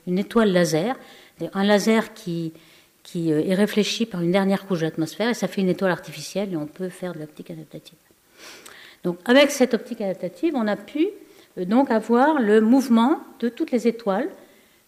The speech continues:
euh, au moins, euh, une cinquantaine aujourd'hui, euh, autour du centre de la galaxie, qui est le trou noir ici, qu'on a symbolisé par une étoile. Il y a deux groupes,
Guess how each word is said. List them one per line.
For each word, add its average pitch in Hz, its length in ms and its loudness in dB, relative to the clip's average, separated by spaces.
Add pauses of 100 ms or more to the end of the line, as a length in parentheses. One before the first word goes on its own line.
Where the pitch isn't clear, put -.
euh, 175 340 -4
au 208 100 -2
moins, 220 400 0
euh, 185 240 -2
une 208 80 0
cinquantaine 214 540 0
aujourd'hui, 190 520 -2 (460)
euh, 180 160 -6
autour 294 380 -2
du 220 220 0
centre 277 480 0
de 202 80 -2
la 190 120 0
galaxie, 175 440 -4
qui 208 180 -8
est 185 40 0
le 180 80 -2
trou 185 200 -4
noir 220 240 0
ici, 175 260 -6
qu'on 170 160 -8
a 170 60 -4
symbolisé 180 520 -4
par 202 140 -6
une 170 100 -2
étoile. 190 360 -4 (580)
Il 202 60 2
y - 20 6
a - 20 2
deux 226 240 4
groupes, 277 420 4